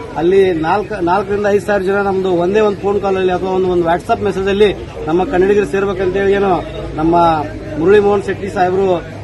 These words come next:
ಆ, ಶ್ರಮಿಸ್ತಾ ಇದ್ದಾರೆ. ಆ ಒಂದು ನಿಟ್ಟಿನಲ್ಲಿ ನಾವು ಕೂಡ ಅವರ, ಆ, ಬೆನ್ನೆಲುಬಾಗಿ ಇರ್ತೀವಿ. ನಾವು ಸದಾ ನಿಮ್ ಜೊತೆ ಇದೀವಿ, ಆ, ಮೋಹನ್ ಶೆಟ್ರೆ ಅಂತೇಳಿ ಅವರಿಗೆ ನಾನು ವಾಗ್ದಾನ ಮಾಡ್ತೀನಿ.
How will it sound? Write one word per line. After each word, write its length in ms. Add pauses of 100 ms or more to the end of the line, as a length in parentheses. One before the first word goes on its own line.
(120)
ಆ, 220
ಶ್ರಮಿಸ್ತಾ 460
ಇದ್ದಾರೆ. 400 (160)
ಆ 80
ಒಂದು 180
ನಿಟ್ಟಿನಲ್ಲಿ 360
ನಾವು 300
ಕೂಡ 180
ಅವರ, 240 (540)
ಆ, 120
ಬೆನ್ನೆಲುಬಾಗಿ 540
ಇರ್ತೀವಿ. 400
ನಾವು 360
ಸದಾ 240
ನಿಮ್ 180
ಜೊತೆ 180
ಇದೀವಿ, 500 (220)
ಆ, 400
ಮೋಹನ್ 280
ಶೆಟ್ರೆ 280
ಅಂತೇಳಿ 400 (320)
ಅವರಿಗೆ 460 (300)
ನಾನು 220
ವಾಗ್ದಾನ 300
ಮಾಡ್ತೀನಿ. 540